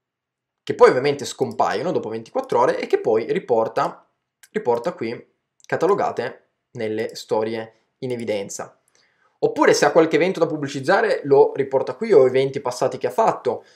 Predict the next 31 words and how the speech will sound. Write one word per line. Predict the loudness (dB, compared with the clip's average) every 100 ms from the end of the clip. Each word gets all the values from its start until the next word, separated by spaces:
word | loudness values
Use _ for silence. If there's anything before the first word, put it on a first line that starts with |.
| _
eh, | -4
informazioni | -4 2 2 2 0 -2 2
per | 2
venirci | 2 0 -2 -2 2
a, | 4 4 4
a | 2
visitare, | -4 -2 0 2 2
oppure, | 2 0 0 -2 -2 -12 _
mm, | -18 -16 -14
i |
contenuti | -4 -2 -2 -4 -2
che, | 0 0
più | 0
belli | 0 0 -2
che | -4
riguardano | -4 0 0 -2 -6
magari, | -6 -6 -4 -4 -4 -6 -10 _ -16
eh, | -12 -10 -10 -8
lavori | -2 -2
in | -2
campagna, | -8 -4 -4 -4 -6 -6
nelle, | -6 -4 -6
nelle | -6 -6
vigne, | -8 -14 -18 -20 _
ok? | -4 -2 -2
Quindi | -2 -6 -6
ci | -12 -6
si | 2
può | 4
veramente | 4 4 0 -2
sbizzarrire. | -4 -10 -4 -2 -2 -4 -8 -14